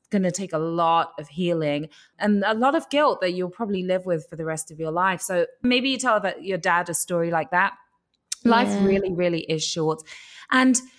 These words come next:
Speaker 1: you know, it doesn't mean he's gotta go hang out with your auntie every day, but I think just extending that olive branch and just showing, like,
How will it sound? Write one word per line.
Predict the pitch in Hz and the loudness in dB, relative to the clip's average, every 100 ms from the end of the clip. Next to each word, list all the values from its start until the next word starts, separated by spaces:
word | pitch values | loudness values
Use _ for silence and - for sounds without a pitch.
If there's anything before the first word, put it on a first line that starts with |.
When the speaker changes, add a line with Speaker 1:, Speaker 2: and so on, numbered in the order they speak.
| _ | _
Speaker 1:
you | 381 415 | 4 6
know, | 294 | 4
it | |
doesn't | 320 320 | 4 2
mean | 247 233 | 4 4
he's | 202 180 - | 4 2 2
gotta | 180 170 | 0 2
go | 165 156 | 2 0
hang | 170 165 | 0 2
out | 170 196 | 2 2
with | 156 | 0
your | 160 151 | 0 2
auntie | 151 151 156 | 2 0 2
every | 147 147 143 | 0 0 -2
day, | 151 147 | 2 0
but | 143 180 | 0 -4
I | |
think | - 233 202 - | -2 -4 -4 -4
just | 196 165 160 - - _ | 0 0 0 -8 -16 _
extending | 147 - 220 202 190 | -4 0 2 2 2
that | 180 - | 2 2
olive | 160 160 160 - | 0 0 0 -2
branch | 151 143 139 135 - - - _ _ - | 0 2 0 0 -4 -6 -10 _ _ 0
and | 165 156 156 156 147 - - | 2 4 2 0 -2 -6 -6
just | 180 - - _ _ | -4 -4 -8 _ _
showing, | - - 180 170 165 151 | -4 2 4 4 2 0
like, | 151 | -2